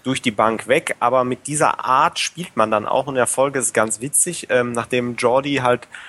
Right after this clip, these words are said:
der ja in der Folge wirklich Spielball ist, auch im Turbolift hin und her fliegt, äh, <laughs> bemerkt er nachher lakonisch, "Doktor Pulaski weigert sich sogar im Turbolift zu betreten."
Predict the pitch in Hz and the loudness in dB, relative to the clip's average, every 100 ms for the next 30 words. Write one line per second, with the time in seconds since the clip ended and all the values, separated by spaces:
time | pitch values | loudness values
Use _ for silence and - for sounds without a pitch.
0 | - - 127 123 120 123 - 123 127 - | -14 0 4 4 2 -2 -10 -2 0 0
1 | 135 127 117 - - 190 131 101 107 135 | 0 -2 -4 -6 -4 -4 2 2 2 0
2 | - - 120 123 113 - 180 131 113 - | 0 2 0 0 -4 -2 0 2 0 0
3 | 123 120 110 117 120 143 160 - - 127 | -4 -4 2 2 2 0 -2 -4 0 2
4 | - - - - - 123 127 147 127 123 | 2 -2 -4 -6 -4 0 0 2 2 2
5 | 127 113 - 139 143 - 104 113 - 107 | 4 2 0 -6 -6 -2 -2 -4 -10 -4
6 | 110 - 123 107 120 113 110 131 - 113 | -2 -2 -4 -2 0 0 -2 -2 -2 0
7 | 127 135 123 127 - 170 160 131 107 - | 0 0 -2 -6 -2 0 2 0 -2 -4
8 | 123 104 - - 120 - 107 | -6 -8 -6 -2 -2 -4 -12